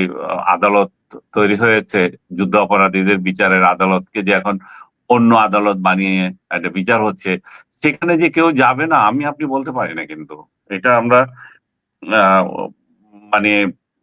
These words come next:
যে এটা তো দে-, দে-, দেখছি আমরা যে ওই, ওইটা অন্য, অন্যেরা যদি এভাবে, আহ,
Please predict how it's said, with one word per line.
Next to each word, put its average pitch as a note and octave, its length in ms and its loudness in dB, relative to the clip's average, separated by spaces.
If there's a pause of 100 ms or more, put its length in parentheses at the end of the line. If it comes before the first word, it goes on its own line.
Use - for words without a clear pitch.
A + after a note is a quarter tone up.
(540)
যে A2 220 -2
এটা D3+ 120 0
তো D#3 160 0
দে-, G2 260 -6
দে-, F#2 240 -4
দেখছি C3 440 -4
আমরা D#2+ 260 -4 (180)
যে F#2+ 140 0 (200)
ওই, G2 180 -2
ওইটা G2 260 -2
অন্য, G#2+ 260 4
অন্যেরা C3 600 4
যদি D3 300 0
এভাবে, C#3 300 2 (540)
আহ, G2 240 0